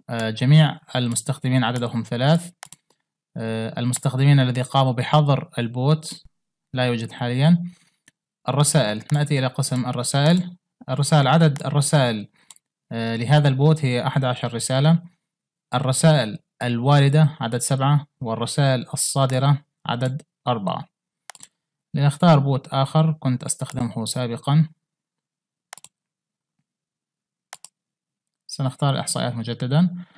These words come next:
هنا كما نلاحظ بأن عدد ال-، ال-، ال-، الأشخاص الذين استخدموا البوت وقاموا بمراستنا هم تسعة، وعددهم أربعة الذين قاموا بحجب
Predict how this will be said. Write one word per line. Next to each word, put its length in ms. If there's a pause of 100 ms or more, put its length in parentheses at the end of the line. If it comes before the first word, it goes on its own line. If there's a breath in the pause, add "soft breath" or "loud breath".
(240 loud breath)
هنا 160
كما 240
نلاحظ 340
بأن 300
عدد 320
ال-، 220
ال-، 360
ال-، 1040 (280)
الأشخاص 500
الذين 260
استخدموا 600
البوت 360
وقاموا 340
بمراستنا 640
هم 180
تسعة، 500 (640 soft breath)
وعددهم 1000
أربعة 500
الذين 380
قاموا 460 (220)
بحجب 1000